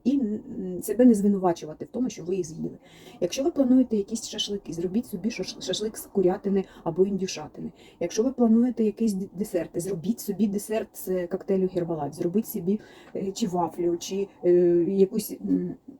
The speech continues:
мафін якийсь, ну, в нас уйма рецептів. Я вам хочу сказати, що коли я так стала робити, то мені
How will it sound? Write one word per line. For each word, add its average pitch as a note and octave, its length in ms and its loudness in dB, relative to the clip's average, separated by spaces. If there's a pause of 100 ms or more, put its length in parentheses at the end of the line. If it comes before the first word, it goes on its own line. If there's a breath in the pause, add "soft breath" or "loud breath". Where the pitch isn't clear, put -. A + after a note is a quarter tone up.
(240)
мафін G3 460 4
якийсь, F3 280 2
ну, G3 120 0
в G3+ 120 2
нас G#3+ 300 6
уйма F#3 340 8
рецептів. E3 460 -10 (220 soft breath)
Я G#3+ 100 2
вам B3+ 80 -2
хочу - 200 2
сказати, B3+ 380 2
що A3 100 -6
коли A3+ 180 2
я G#3+ 60 4
так G3+ 140 -6
стала G3 220 -2
робити, F#3+ 360 2
то - 120 2
мені B3 340 6